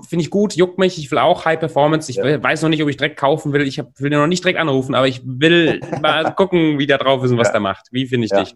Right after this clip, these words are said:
Speaker 1: Wo kann ich dir folgen?
Speaker 2: Also am meisten aktiv bin ich auf Instagram, herold punkt philipp. Das ist das Erste.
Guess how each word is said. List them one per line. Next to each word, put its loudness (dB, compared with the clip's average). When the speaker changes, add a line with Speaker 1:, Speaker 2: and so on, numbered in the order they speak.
Speaker 1:
Wo -14
kann -6
ich -10
dir -8
folgen? -6
Speaker 2:
Also 0
am 0
meisten -2
aktiv -4
bin 0
ich 2
auf 0
Instagram, -2
herold 4
punkt -4
philipp. 2
Das -4
ist -12
das 0
Erste. 0